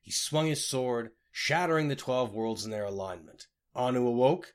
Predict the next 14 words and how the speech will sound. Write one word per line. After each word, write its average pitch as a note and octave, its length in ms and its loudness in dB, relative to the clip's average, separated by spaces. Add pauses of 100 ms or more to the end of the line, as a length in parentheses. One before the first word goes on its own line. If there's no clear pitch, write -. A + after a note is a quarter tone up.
(160)
and D#2+ 100 -14
fought - 380 0
Padme A2 320 -4
again. G2 480 -8 (300)
The G#2+ 80 -6
long D3 420 8
and B2+ 100 -4
furious F3 560 -2
battle B2 460 -2
ended C3 340 -2
with G#2+ 180 -8
Anu A#2+ 300 -2
the G#2+ 100 -8
victor. A2 380 -8